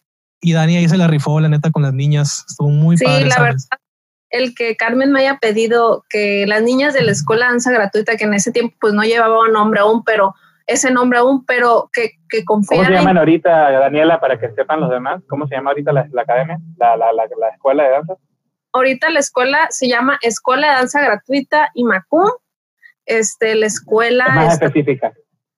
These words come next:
Speaker 2: Sí, está situada en el área oriente de Mexicali, que es exactamente San Pedro Mezquital y Champotón, en el fraccionamiento El Cóndor.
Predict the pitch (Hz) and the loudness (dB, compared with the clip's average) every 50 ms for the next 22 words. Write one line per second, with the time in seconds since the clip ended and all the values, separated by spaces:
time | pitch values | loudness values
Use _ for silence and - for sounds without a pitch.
0 | _ _ - - 269 254 226 226 - 240 240 - 262 240 233 - 285 262 - - | _ _ -6 -2 -2 -2 -2 -2 -2 -6 -4 -4 -4 -4 -2 -2 -4 -4 0 0
1 | 269 269 269 277 277 285 294 294 302 285 - _ _ _ _ _ _ _ _ - | 0 2 2 2 2 2 0 0 -2 -4 -6 _ _ _ _ _ _ _ _ -6
2 | - 226 233 233 220 220 214 214 214 220 233 240 247 247 240 226 214 226 220 226 | -4 -2 0 0 0 0 0 0 0 0 0 0 0 2 0 2 2 0 0 -2
3 | 233 233 247 254 254 247 247 233 - - 196 196 - - 254 269 285 302 330 339 | -2 0 0 0 2 0 0 -2 -4 -4 -8 -6 -4 -2 -2 -2 0 0 -2 -2
4 | 330 320 - 262 247 226 208 208 208 214 233 - 240 208 - 254 247 247 - 285 | -4 -4 -2 -2 -2 0 0 0 0 0 -2 -2 -2 -4 -2 -4 -4 -2 -2 0
5 | 277 277 277 277 269 262 - 285 277 277 294 - - - 233 220 220 - 240 240 | 0 2 2 0 -2 -2 -2 -2 -2 -2 -4 -6 -4 -4 -2 -2 -2 -2 -2 0
6 | 247 254 262 262 262 - - 202 190 - 220 220 240 254 - 262 240 226 208 214 | 0 0 0 -2 -2 -2 -4 -6 -4 -2 -2 0 0 -2 -2 -2 -2 0 0 -2
7 | 208 202 - 247 269 285 285 - _ - - - 233 233 226 - 214 214 - 226 | -2 -2 -2 -2 0 -2 -2 -4 _ -10 -6 -4 -2 -2 -2 -2 -4 -4 -2 -4
8 | 214 214 208 202 208 202 202 240 233 233 - 277 294 294 285 277 277 | -4 -4 -2 -2 -4 -2 -2 -2 -2 -2 -2 0 0 0 0 0 -2